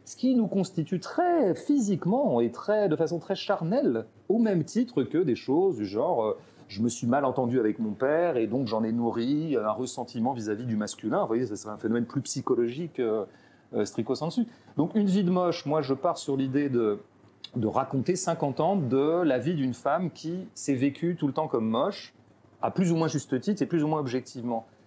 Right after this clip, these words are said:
Moi, ce qui m'intéressait, c'était ça d'abord. C'était qu'est-ce que ça fait de,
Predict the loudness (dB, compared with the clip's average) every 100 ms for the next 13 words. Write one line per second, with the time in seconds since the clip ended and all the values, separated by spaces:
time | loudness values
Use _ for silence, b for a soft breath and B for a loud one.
0 | _ _ _ -20 _ -2 -2 0 0 2
1 | 0 0 0 0 2 2 2 0 0 -2
2 | -2 -4 -6 -4 -2 -2 -2 -4 0 0
3 | 2 0